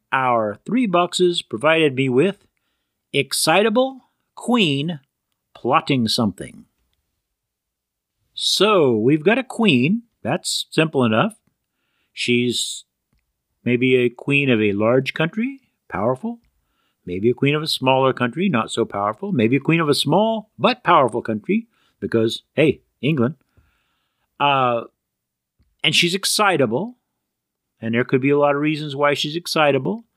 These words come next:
If she's plotting something, she could be excitable about, "Oh shit, I could be found out at any moment." She could be excitable because she's maybe a little crazy in the head. She could be excitable in other ways.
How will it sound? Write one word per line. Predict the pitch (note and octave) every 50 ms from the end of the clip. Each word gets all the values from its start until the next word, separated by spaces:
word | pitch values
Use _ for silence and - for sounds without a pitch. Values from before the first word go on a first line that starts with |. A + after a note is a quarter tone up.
| _ _ _ _ _ _
If | - G2 -
she's | - A2 G2+
plotting | - - C#3 F3+ G#3 G3 D#3+ B2
something, | - C3 A#2+ A2 C3 E3+ G#3 G#3+ - _ _ _
she | - - G#2
could | - A#2+ A#2
be | A2+ A2+
excitable | G#2 - - C3 C3+ C3+ C3 A#2+ A#2 A2+
about, | A2 A2+ A2 G#2+ A2 - _
"Oh | C3 C3+ C3+
shit, | - - - C#3+ D3+ - _
I | A#2+ A2+
could | - B2 A#2
be | A#2 A#2
found | A#2 B2 A#2 A#2 A2+
out | A#2+ A#2 A2
at | A2+ G#2
any | G2+ G2+ G2 G2
moment." | A#2+ D#3+ F#3+ G3 G3+ G3+ G3 - _ _ _ _ _ _ _ _ _ _ _ _ _
She | - - D3+ C3+
could | - D3 B2+
be | C3 C3+
excitable | B2+ A2 - - - C#3+ - C3+ C3 C3 C3 C3
because | B2 A#2+ - - B2 A#2+ A#2 A#2
she's | - B2 A#2 A2 G2 G#2
maybe | A2 A2 A2 A2+ A2 A2+
a | A2 G#2+
little | G2+ G#2+ A2 G#2+ G#2+ G#2 _ _ _ _
crazy | _ - A2 A2 G#2+ G2 G#2
in | G2+ G2
the | G#2
head. | G2+ D#3 G#3 A3 G#3+ G#3 G3 G#3+ - _ _ _ _ _ _ _ _ _
She | - - D#3 E3+
could | E3+ F3 D3 B2+
be | C#3+ D3 C#3+
excitable | C#3 B2 - - - C#3 C3+ C3 A#2 A2+ A2
in | A2 -
other | - B2+ A#2+ C3
ways. | B2+ B2+ C3+ D#3 G3+ B3 C#4 C4 A#3 - - - -